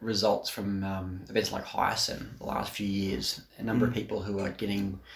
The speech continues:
Speaker 1: you know, say sub sixteen hours, which, you know, previously, you know, five, six years ago wasn't that many really compared to the rest of the field.
Speaker 2: Yeah.
Speaker 1: Whereas now,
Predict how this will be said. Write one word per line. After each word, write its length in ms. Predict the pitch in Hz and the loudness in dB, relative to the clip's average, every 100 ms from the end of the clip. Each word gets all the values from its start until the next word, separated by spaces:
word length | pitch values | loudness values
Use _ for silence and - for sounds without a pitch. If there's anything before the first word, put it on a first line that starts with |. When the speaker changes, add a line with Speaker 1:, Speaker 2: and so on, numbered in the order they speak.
| - - - - _ - | -18 -18 -20 -20 _ -2
Speaker 1:
you 200 | 127 107 | 2 4
know, 180 | 95 92 - _ _ - | 2 0 -8 _ _ -6
say 220 | - 104 | 0 2
sub 240 | - 165 113 | 4 4 4
sixteen 480 | - - - 104 | 2 2 2 0
hours, 400 | 101 101 - - | 0 0 0 0
which, 280 | - - - - 104 | -2 -4 -6 -10 -6
you 100 | 87 | -6
know, 60 | |
previously, 720 | 76 143 117 107 - 98 92 - - | 2 4 6 4 2 0 -2 -6 -6
you 80 | 90 | -6
know, 60 | |
five, 280 | - 104 98 | -4 -2 -2
six 200 | - - | -4 -2
years 180 | 110 110 | 0 0
ago 400 | 101 - - - - - - 104 | 2 2 2 -2 -6 -12 -8 -4
wasn't 340 | 104 98 - - - - | -2 -2 -6 -12 -20 -4
that 180 | - 98 | -2 0
many 320 | 101 92 101 - | 0 0 -4 -6
really 340 | 107 110 98 - | 0 2 4 0
compared 340 | 104 92 104 101 | -2 -2 -2 -2
to 60 | |
the 80 | 98 | -2
rest 220 | 101 - | -4 -6
of 60 | - | -8
the 100 | - | -8
field. 420 | - 117 - - - - | -6 -4 -4 -6 -10 6
Speaker 2:
Yeah. 300 | 165 147 123 | 10 10 8
Speaker 1:
Whereas 200 | 110 101 | 2 4
now, 600 | 113 117 107 87 113 | 6 8 8 6 4